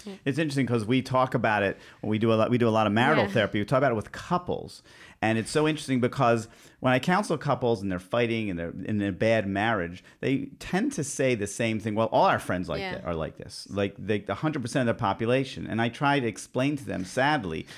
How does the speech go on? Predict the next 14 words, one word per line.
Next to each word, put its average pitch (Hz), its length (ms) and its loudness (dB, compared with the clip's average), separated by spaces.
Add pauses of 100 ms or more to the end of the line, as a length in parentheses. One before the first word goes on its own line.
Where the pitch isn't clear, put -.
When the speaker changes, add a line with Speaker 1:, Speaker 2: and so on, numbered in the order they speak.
(200)
Speaker 2:
that's - 140 -2
because 147 360 0
happy 170 400 -2
couples - 760 -8
don't 139 300 0
wanna 143 220 -2
be 143 180 0
around 120 720 0 (300)
unhappy 123 480 2
<laughs> - 40 -6
couples. 330 800 4
Speaker 1:
<laughs> - 40 2 (640)
Speaker 2:
So, 170 160 4
like, 151 300 6